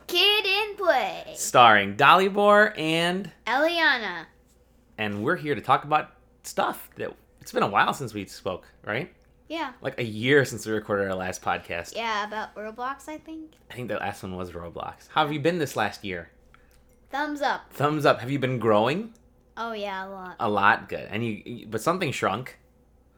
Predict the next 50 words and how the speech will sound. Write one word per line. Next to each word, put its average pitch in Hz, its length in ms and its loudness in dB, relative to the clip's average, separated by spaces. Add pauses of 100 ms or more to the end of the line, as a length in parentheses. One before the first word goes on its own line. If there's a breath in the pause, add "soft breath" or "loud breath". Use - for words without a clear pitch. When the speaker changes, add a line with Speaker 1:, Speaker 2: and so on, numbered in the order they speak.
(760 soft breath)
Speaker 1:
Oh, 233 200 -18
yeah. 277 680 -10 (280)
I 302 100 -10
got 226 300 -12
bangs. 190 760 -12
Speaker 2:
You 151 100 -4
got 139 380 2
bangs. 110 340 -2
You're 98 140 -6
all 95 60 -6
stylish 85 560 -8
now, 80 240 -12
right? 85 340 -10
<laughs> - 60 -10
Speaker 1:
Yeah. 202 1400 -2
Speaker 2:
Excellent. 101 720 -4 (160)
<clears throat> 143 220 -6
Well, 165 420 4 (680)
we 123 80 -6
figured 135 260 2
it's 113 140 -6
good - 260 2
to 147 140 2
kinda 123 240 -2
get 110 120 0
everybody 113 280 -2
back 101 260 -2
together 101 420 -4
and - 160 -8
everybody 117 360 0
being 110 240 -4
you 135 180 -2
and 123 160 -4
me. 107 500 -6
Speaker 1:
Yeah. 214 440 2
Speaker 2:
<laughs> - 40 -14
And 117 220 0
then 113 200 0
we're 110 120 0
gonna 117 160 0
record 113 380 -2
a - 20 -2
podcast 113 460 -2
and 127 80 -4
start 156 320 0
doing 147 180 2
these 123 160 -2
regularly 117 480 0
again, 71 260 -12
right? 101 220 -4